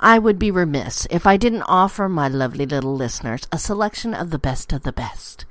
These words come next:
That's right, the proverbial cream of the crop.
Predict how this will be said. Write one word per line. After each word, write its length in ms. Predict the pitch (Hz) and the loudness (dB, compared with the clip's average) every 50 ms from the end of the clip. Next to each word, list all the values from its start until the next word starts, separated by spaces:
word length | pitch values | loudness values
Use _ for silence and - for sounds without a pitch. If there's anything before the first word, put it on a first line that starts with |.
| - - - - - - - | -16 -20 -20 -20 -18 -8 0
That's 260 | - 262 262 - - | 2 2 2 2 2
right, 260 | 165 139 131 123 - _ - - | 2 2 2 0 -2 _ -4 -4
the 80 | 180 | -4
proverbial 680 | 170 - 190 180 160 185 185 180 170 165 165 170 156 151 | -2 -2 -4 -2 0 0 -2 -2 -2 -2 -2 -2 -2 -2
cream 460 | - - - - - 208 202 202 196 | -4 -8 -12 -6 -4 -2 -2 -2 -2
of 140 | 185 160 - | -4 -4 -4
the 80 | - - | -6 -6
crop. 420 | - - - - - - - - | -4 -6 -8 -8 -8 -8 -10 -10